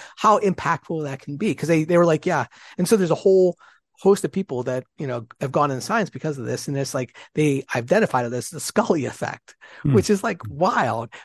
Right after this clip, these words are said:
Speaker 1: But I mean, I, I, I know that's an aside, that's a rabbit hole, but I think that, um, to me, it's representative of the fact that what we can do is impact how students see themselves through the practice and through participation,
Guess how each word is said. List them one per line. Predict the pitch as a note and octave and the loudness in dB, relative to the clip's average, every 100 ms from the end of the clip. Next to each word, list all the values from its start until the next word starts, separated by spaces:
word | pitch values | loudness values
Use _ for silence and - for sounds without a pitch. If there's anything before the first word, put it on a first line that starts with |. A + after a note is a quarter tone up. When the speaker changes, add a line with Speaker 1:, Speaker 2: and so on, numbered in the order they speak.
| - | -2
Speaker 1:
But | C#4+ | 2
I | G#3 | 6
mean, | A3 E3 _ _ _ - | 6 4 _ _ _ 0
I, | E3+ - | 0 2
I, | E3 - | -2 -2
I | E3+ | 0
know | E3+ | 0
that's | D#3 C#3+ | 0 -4
an | D3 - - | -10 -12 -10
aside, | C#3 A#2+ A2+ B2 | -4 0 0 -2
that's | C#3 - | -6 -8
a | |
rabbit | C3 C3 C3+ | -6 -4 -6
hole, | D3+ D#3 | -8 -4
but | F3 | -2
I | |
think | F#3 B3 A#3 | -2 -4 0
that, | G3+ E3+ _ _ _ _ - | 0 0 _ _ _ _ -6
um, | D3+ C#3+ C#3+ D3+ C#3+ _ _ _ | -4 -4 -4 -6 -10 _ _ _
to | - F3+ | -6 -2
me, | A#3 G#3+ E3+ D3+ D3 _ _ - | 0 0 -2 -6 -8 _ _ -6
it's | E3 C#3+ - - _ - | -2 -2 -6 -16 _ -14
representative | C#3+ F3 - E3+ D#3 G#3 G#3 B2+ A#2+ A#2 - | -2 0 2 0 2 2 2 2 -2 -6 -6
of | C#3+ C#3+ | -4 -4
the | C#3+ | -6
fact | - D3+ D3 - | -4 -4 -4 -2
that | D3 C3+ - _ _ | -2 -2 -6 _ _
what | - D#3+ | -4 -2
we | G#3 | -2
can | G#3+ - D#3 | -4 -4 -4
do | D3 D3 C3+ C3+ | 0 0 -2 -6
is | D3+ C3+ - | -8 -8 -6
impact | F3 - D3 C#3+ | -6 -4 -6 -6
how | - - C#3+ | -8 -2 -2
students | - E3+ D3 - | -2 -6 -6 -6
see | C3+ | -8
themselves | C3 A#2+ - A#2 A2+ A#2 | -8 -10 -6 -6 -4 -6
through | - | -6
the | B2 | -6
practice | - - C#3 - C#3 - | -6 -4 -4 -6 -12 -12
and | C#3+ B2+ | -12 -6
through | C#3 | -6
participation, | B2 C3+ - - B2+ A#2 B2 B2+ | -8 -16 -16 -10 -10 -8 -10 -12